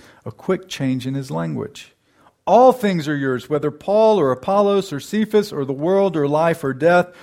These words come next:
or the present or the future, all are yours, and you are of Christ, and Christ is of God."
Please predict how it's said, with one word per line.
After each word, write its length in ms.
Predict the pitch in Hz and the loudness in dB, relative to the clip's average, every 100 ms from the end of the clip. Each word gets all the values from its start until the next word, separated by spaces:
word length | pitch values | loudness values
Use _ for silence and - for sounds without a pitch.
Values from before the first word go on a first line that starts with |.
| - - | -18 -10
or 80 | 127 | -6
the 100 | 139 | -6
present 480 | - 170 160 170 | 0 2 2 -2
or 100 | - | -6
the 120 | 123 123 | -8 -8
future, 420 | 175 175 175 - - - | -8 -4 -6 -6 -16 0
all 380 | 185 220 226 208 | 4 6 6 6
are 240 | 185 180 | 2 2
yours, 480 | 170 202 196 170 - _ _ | 4 4 6 4 -2 _ _
and 240 | 131 135 127 | -6 -4 -6
you 680 | 139 196 160 113 101 107 107 - | -4 -2 0 -2 -4 -10 -14 -8
are 160 | 113 107 | -6 -6
of 220 | 98 - | -8 -12
Christ, 800 | - 135 120 85 90 - - _ _ _ - | -14 -10 -10 -10 -18 -20 -20 _ _ _ -12
and 220 | 110 104 | -10 -10
Christ 680 | - 143 120 90 87 - - | -10 -6 -6 -6 -12 -20 -14
is 340 | 120 101 87 - | -8 -8 -8 -12
of 320 | 98 90 - | -12 -12 -10
God." 440 | 110 113 80 - | -10 -10 -12 -20